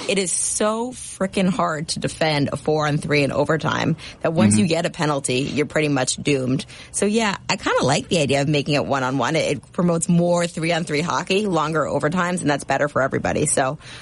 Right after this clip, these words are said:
Speaker 1: I'm for it because I'm for everything Jarmo Kekalainen does these days until,
Speaker 2: Mm-hmm.
Speaker 1: uh, he gets axed because his team
Speaker 2: Yep.
Speaker 1: doesn't make the playoffs.
Speaker 2: I'm surprised he didn't walk into the G M meetings. He's like, "Hey, it's me, Jarmo.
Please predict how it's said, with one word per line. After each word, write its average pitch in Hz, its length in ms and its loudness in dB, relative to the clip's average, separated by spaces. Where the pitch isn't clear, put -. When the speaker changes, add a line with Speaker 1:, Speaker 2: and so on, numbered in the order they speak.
Speaker 1:
I'm 233 220 0
for 214 200 2
it - 140 -2
because 165 280 0
I'm 175 180 0
for 170 160 0
everything 156 340 0
Jarmo 190 220 0
Kekalainen 190 440 0
does 190 180 0
these 196 180 -2
days 185 340 0
until, 151 360 0
Speaker 2:
Mm-hmm. 147 60 4
Speaker 1:
uh, 143 180 4
he 151 180 -6
gets - 220 -4
axed 90 300 -4
because - 180 -6
his 131 120 0
team - 140 -2
Speaker 2:
Yep. 135 100 6
Speaker 1:
doesn't 135 100 -2
make - 100 -6
the - 60 -4
playoffs. - 400 -6
Speaker 2:
I'm 160 100 4
surprised 151 420 2
he 151 60 4
didn't 131 120 0
walk 123 220 4
into 117 100 0
the 117 60 0
G 113 180 -2
M 117 80 0
meetings. 107 260 -2
He's 104 180 -12
like, 107 240 -2
"Hey, 339 260 4
it's 240 200 0
me, 349 260 2
Jarmo. 294 460 4